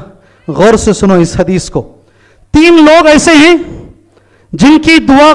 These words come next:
कबूल होने में कोई शक नहीं है। अल्लाह के रसूल का जुमला। तीन लोग ऐसे हैं जिनकी दुआ कबूल होने में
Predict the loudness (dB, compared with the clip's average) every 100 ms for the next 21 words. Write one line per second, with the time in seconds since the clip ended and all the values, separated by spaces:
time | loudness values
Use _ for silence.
0 | 0 0 2 2 2 2 2 2 2 0
1 | -2 -10 -6 0 2 2 0 -2 -2 0
2 | 0 0 -2 -6 -20 _ _ _ _ _
3 | -4 -2 -2 -4 -2 -4 -2 -4 -6 -10
4 | -20 _ _ _ _ _ _ _ _ _
5 | _ _ -2 0 2 4 4 2 2 2
6 | 0 0 2 2 0 -2 -10 -20 _ _
7 | -4 0 2 2 0 2 2 2 0 2
8 | 2 4 2 2 2 2 0